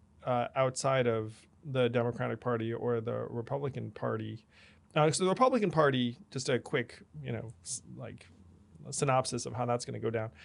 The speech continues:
<laughs> So you'll have Trump running. Um, he'll be running against, uh, generally some second-tier types who feel they have no choice but to run against Trump and hope something breaks their way.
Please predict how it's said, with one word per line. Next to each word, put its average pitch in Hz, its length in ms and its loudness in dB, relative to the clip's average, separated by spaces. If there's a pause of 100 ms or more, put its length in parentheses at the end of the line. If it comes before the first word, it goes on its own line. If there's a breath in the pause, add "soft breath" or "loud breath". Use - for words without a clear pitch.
<laughs> - 200 8
So - 260 10
you'll 165 840 6
have 170 340 6
Trump 175 260 4
running. 131 400 4 (560 soft breath)
Um, 131 240 6
he'll 143 140 4
be 147 140 2
running 147 360 4
against, 139 580 0 (420 soft breath)
uh, 131 160 6
generally 139 680 4
some 123 720 0
second-tier 127 840 0 (160)
types - 600 0
who 123 220 0
feel 127 260 -2
they 120 120 4
have 117 120 0
no 117 380 0 (120)
choice 127 220 0
but 120 140 -6
to 117 80 -10
run 120 140 -2
against 117 260 -4
Trump 120 180 -4
and 117 80 -6
hope 117 160 -2
something 117 240 -4
breaks 117 240 -4
their 117 140 -2
way. 110 260 0